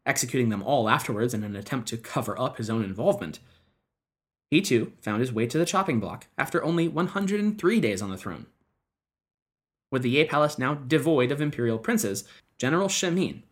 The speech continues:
who had by this point decided to revert his family name from the Chinese Shi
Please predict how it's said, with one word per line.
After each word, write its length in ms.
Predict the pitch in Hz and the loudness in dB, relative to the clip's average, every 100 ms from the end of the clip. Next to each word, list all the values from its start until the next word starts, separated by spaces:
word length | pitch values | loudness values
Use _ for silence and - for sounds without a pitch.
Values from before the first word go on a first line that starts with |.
| _ _ _ _ | _ _ _ _
who 60 | 202 | 0
had 120 | 196 | 2
by 80 | 185 | 2
this 160 | 214 | 2
point 220 | 233 175 143 | 2 0 0
decided 360 | 147 160 151 | 0 2 0
to 100 | - | 0
revert 280 | 135 127 180 | 0 2 2
his 160 | 180 175 | -2 -4
family 260 | 147 156 | 0 2
name 240 | 131 95 117 | 2 2 -4
from 200 | 117 107 | -2 -2
the 120 | 104 | -2
Chinese 400 | - 101 90 - | -4 -6 -6 -4
Shi 300 | - 170 | -2 0